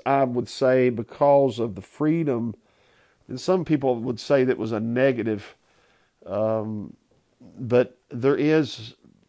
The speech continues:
I, I don't think it's a negative, but there is, because of the freedom of religion in the United States of America,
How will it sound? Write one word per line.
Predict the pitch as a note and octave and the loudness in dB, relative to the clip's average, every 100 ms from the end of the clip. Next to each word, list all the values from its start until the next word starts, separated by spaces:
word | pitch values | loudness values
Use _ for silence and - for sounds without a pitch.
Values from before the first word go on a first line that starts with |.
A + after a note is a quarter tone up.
| _ _ _ _ _ _ _ - | _ _ _ _ _ _ _ -4
I, | C3 C3 | -2 0
I | |
don't | F3 A#2+ | 0 2
think | C3+ B2 | 2 2
it's | - | -2
a | A#2 | -2
negative, | A#2 A2+ B2 B2+ _ _ _ _ _ | -2 0 -2 -6 _ _ _ _ _
but | A2+ B2+ B2 | -2 0 0
there | C3+ - | 0 0
is, | C#3 D3 D3+ C#3 A#2 - - - - | 0 2 2 0 -4 -10 -12 -16 -12
because | A#2+ - - E3 E3 D#3 | -12 -10 -4 2 2 2
of | C3+ | -2
the | |
freedom | B2+ - C#3+ C3 | -6 -4 -2 -2
of | A#2 | -4
religion | B2 B2+ A#2+ A#2 | -2 -2 -2 -4
in | |
the | B2 | -6
United | A#2 | -6
States | - B2 A#2 | -6 -4 -4
of | - | -6
America, | A2 A2+ A2 - G#2+ | -6 -4 -4 -4 -8